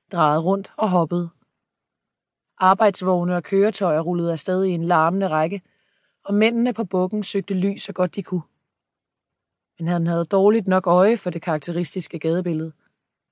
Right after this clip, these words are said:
I tankerne stod han stadig over for sin kone og forlangte, at hun skulle ændre opførsel, da han ellers ville gå over til håndgribeligheder. Klokken fire kom en ny meddelelse,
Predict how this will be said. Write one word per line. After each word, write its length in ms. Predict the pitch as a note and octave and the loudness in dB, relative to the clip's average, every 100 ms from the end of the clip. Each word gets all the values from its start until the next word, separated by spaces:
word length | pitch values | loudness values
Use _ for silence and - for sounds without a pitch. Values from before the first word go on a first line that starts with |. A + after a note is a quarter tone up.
| _ _ _ | _ _ _
I 60 | F#3+ | -2
tankerne 520 | G3+ F#3+ F#3+ G3+ F3 | 2 4 4 2 0
stod 240 | - F3 | -2 -2
han 120 | E3+ | -2
stadig 460 | E3+ F#3 F3+ G3+ G3+ | -4 -2 2 4 4
over 160 | E3 F3 | 2 -2
for 100 | F#3 | -6
sin 180 | D#3+ | -8
kone 340 | E3 G3 G3+ A3 | -2 0 2 0
og 80 | F3+ | 0
forlangte, 460 | F3+ F#3 F3+ G3+ | 2 2 0 -2
at 80 | F#3+ | -2
hun 120 | D#3+ | -2
skulle 220 | - D#3+ | -4 -4
ændre 140 | D3 D3+ | -2 2
opførsel, 540 | E3+ - F3+ F3 F3+ - - - _ _ | 2 2 -4 -4 -8 -12 -20 -20 _ _
da 60 | F3+ | -4
han 140 | E3 | 2
ellers 300 | F#3 G3+ F3+ | 4 4 4
ville 140 | F#3+ D#3 | 0 2
gå 100 | D#3+ | 2
over 260 | D#3+ E3 | 2 0
til 140 | - F3 | -4 -4
håndgribeligheder. 680 | E3+ E3+ E3 F3+ E3+ E3+ - _ _ _ _ _ _ _ _ _ _ _ _ _ _ _ _ _ _ _ _ _ _ _ _ _ _ _ _ _ _ _ _ | -4 -4 -6 -4 -4 -6 -12 _ _ _ _ _ _ _ _ _ _ _ _ _ _ _ _ _ _ _ _ _ _ _ _ _ _ _ _ _ _ _ _
Klokken 320 | - G3+ F#3+ F#3+ | 4 4 4 0
fire 360 | A#3+ A3+ C4 | 2 2 0
kom 260 | - G3 D#3 | 0 0 2
en 100 | E3+ | 2
ny 140 | A#3+ | 2
meddelelse, 540 | F#3+ F3+ E3+ D#3 D3+ | 2 0 0 -6 -8